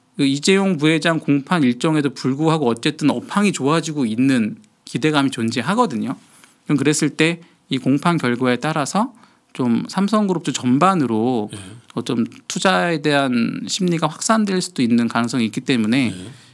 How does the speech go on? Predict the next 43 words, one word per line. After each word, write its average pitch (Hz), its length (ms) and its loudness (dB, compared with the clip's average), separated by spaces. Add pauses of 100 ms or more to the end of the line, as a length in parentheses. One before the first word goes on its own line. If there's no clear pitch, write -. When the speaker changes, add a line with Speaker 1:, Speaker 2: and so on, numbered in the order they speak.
Speaker 1:
십사 - 440 -2
일 196 180 0
날 170 280 2
요 120 180 0
파기환송심 190 760 -2
공판 127 360 -2
일정도 113 600 -2 (260)
좀 - 160 -8
Speaker 2:
네. - 80 -8
Speaker 1:
체크해 196 320 -4
두시면 175 280 -4
Speaker 2:
어쨌든 139 180 0
Speaker 1:
도움이 127 160 2
Speaker 2:
뭐 120 100 -2
Speaker 1:
될 - 0 -
것 120 40 -8
Speaker 2:
이 120 40 -12 (100)
Speaker 1:
같습니다. - 120 -6
Speaker 2:
법적인 147 800 -2
그 113 160 -10
판결을 135 460 -8
이제 104 160 -8
법원에서 113 420 -8
할 143 80 -6
거기 135 220 -10
때문에 107 320 -10
그 110 120 -12
부분에 120 300 -8
대해서 110 240 -8
우리가 98 220 -8
예측할 123 420 -8
수는 147 180 -12
없으나 87 460 -10 (140)
Speaker 1:
네. 123 80 0
Speaker 2:
어쨌든, 117 360 -8 (520)
예, 95 160 -10
불확실성의 113 580 -6
해소라는 123 480 -8
측면에서 98 480 -12
보면 92 300 -14
결과가 98 280 -8
어떻든 98 360 -12
간에, 78 240 -14